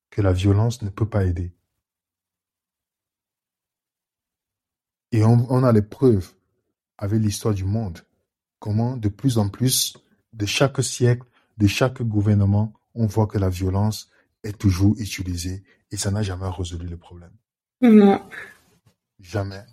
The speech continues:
Speaker 1: résolu. Et c'est pourquoi Jésus dit, « Tous ceux qui prendront l'épée périront par l'épée. »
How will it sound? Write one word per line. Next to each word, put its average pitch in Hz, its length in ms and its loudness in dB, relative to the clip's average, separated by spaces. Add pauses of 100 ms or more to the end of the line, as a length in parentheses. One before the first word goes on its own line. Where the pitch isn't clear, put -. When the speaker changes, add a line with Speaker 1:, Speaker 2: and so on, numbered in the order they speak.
(180)
Speaker 1:
résolu. 82 460 -18 (440)
Et - 40 -12
c'est - 140 -2
pourquoi 120 220 4
Jésus 104 240 6
dit, « 117 280 -6 (380)
Tous 131 120 2
ceux 117 160 -2
qui - 120 -14
prendront 98 380 0
l'épée 98 420 0 (580)
périront 98 600 2
par 92 140 -6
l'épée. » 82 380 -12